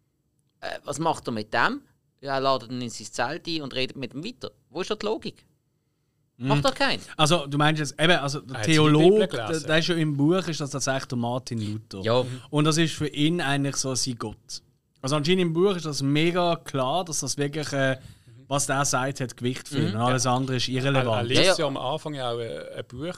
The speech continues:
Speaker 3: und er findet, ähm, ich glaube, äh, der, der Prediger, der bei ihm in irgendeinem Hofhaus ist, hat er gefunden, ah, das ist nicht die Bibel, sonst würde ich laut lesen.
Speaker 2: Mhm.
Speaker 3: Und er findet, doch, doch, das ist die Bibel.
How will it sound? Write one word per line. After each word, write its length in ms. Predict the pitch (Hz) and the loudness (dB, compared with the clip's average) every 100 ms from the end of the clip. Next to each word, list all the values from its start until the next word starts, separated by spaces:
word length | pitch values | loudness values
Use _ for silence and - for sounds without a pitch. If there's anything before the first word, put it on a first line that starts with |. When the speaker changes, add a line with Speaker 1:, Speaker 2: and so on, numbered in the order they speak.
| - _ | -14 _
Speaker 3:
und 220 | 135 117 | -20 _
er 80 | 123 | -14
findet, 500 | - 131 123 120 - | -10 -10 -8 -8 -6
ähm, 380 | 120 117 113 107 _ _ _ | -4 -4 -6 -12 _ _ _
ich 80 | - | -8
glaube, 260 | 117 - | -8 -6
äh, 380 | 110 107 104 76 | -8 -8 -10 -14
der, 140 | - - _ _ 117 | -18 -20 _ _ -20
der 40 | |
Prediger, 840 | - 117 131 151 156 135 139 147 - | -14 -10 -8 -8 -10 -8 -8 -8 -12
der 240 | 127 113 | -16 -16
bei 80 | 123 | -14
ihm 140 | 127 131 | -14 -12
in 60 | 135 | -12
irgendeinem 220 | 123 120 110 | -12 -12 -10
Hofhaus 340 | 131 139 127 | -10 -8 -8
ist, 120 | 127 | -8
hat 100 | 113 | -10
er 80 | 113 | -12
gefunden, 300 | - 117 117 | -12 -12 -10
ah, 240 | 113 123 135 - _ - | -8 -6 -8 -12 _ -16
das 120 | 117 | -12
ist 140 | 120 | -10
nicht 140 | 135 - | -10 -10
die 40 | |
Bibel, 320 | - 139 151 139 | -8 -6 -6 -10
sonst 280 | 120 - 117 | -10 -10 -12
würde 200 | 117 - | -14 -14
ich 120 | - | -10
laut 180 | 151 - | -10 -8
lesen. 400 | 117 113 147 156 _ _ _ _ | -10 -8 -10 -10 _ _ _ _
Speaker 2:
Mhm. 260 | 104 107 135 | -12 -10 -10
Speaker 3:
Und 60 | 113 | -8
er 100 | 120 | -8
findet, 300 | 127 123 123 - | -8 -10 -10 -10
doch, 120 | 127 | -6
doch, 200 | 147 - | -6 -6
das 160 | 127 135 | -10 -10
ist 160 | 131 | -12
die 40 | - | -12
Bibel. 400 | 120 117 107 | -14 -12 -14